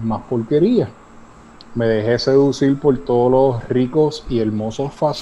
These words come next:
food, porque hay que decirlo. Oye, son ricos y deliciosos, están creados realmente para que nosotros seamos adictos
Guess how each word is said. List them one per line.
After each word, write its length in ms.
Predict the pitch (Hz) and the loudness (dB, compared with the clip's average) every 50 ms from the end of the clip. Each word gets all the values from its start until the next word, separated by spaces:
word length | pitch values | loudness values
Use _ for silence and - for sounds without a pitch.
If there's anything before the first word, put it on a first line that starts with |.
| - - | -8 -8
food, 160 | 113 107 110 - - - | -6 -6 -6 -6 -4 -4
porque 240 | 151 135 - - | -4 -4 -2 -2
hay 80 | 110 107 | -2 -2
que 180 | 107 - 160 220 | -2 -4 -4 -4
decirlo. 480 | 247 - - - 247 277 285 208 160 135 104 101 - - 147 | -4 -6 -4 -4 -4 -2 -2 -2 -4 -4 -6 -10 -10 -4 4
Oye, 220 | 170 180 160 131 - - - - - - - - - - | 6 6 6 6 2 -6 -12 -16 -16 -14 -12 -10 -2 0
son 100 | 156 156 - 170 | 0 0 0 0
ricos 460 | 160 156 160 165 185 180 208 196 185 | 2 6 6 6 8 8 8 10 10
y 20 | 185 | 10
deliciosos, 560 | 185 180 165 156 143 - 208 180 - 175 160 | 10 10 8 6 6 4 4 4 4 2 2
están 220 | - - 165 175 170 | 4 4 4 4 4
creados 800 | 170 196 185 180 170 165 170 190 202 214 220 233 240 226 190 | 4 4 6 6 8 10 10 10 10 8 6 4 2 2 4
realmente 960 | 185 165 160 151 147 147 165 185 180 180 180 180 180 180 170 - 202 196 196 175 | 6 6 8 10 10 10 10 8 6 6 4 4 4 2 4 4 6 6 6 4
para 340 | 160 - 156 147 147 131 | 4 6 6 6 6 6
que 100 | 131 135 | 4 2
nosotros 460 | 131 131 120 - 143 143 156 156 143 - | 2 0 0 0 0 0 0 0 0 0
seamos 480 | 156 143 135 135 139 156 175 170 - - - - - - - - | 0 0 2 2 2 0 0 -2 -4 -10 -18 -20 -20 -20 -10 -2
adictos 880 | - 127 117 107 110 123 135 156 170 - - - - 214 214 208 - | 0 0 0 2 2 2 4 2 2 0 0 2 4 4 4 2 0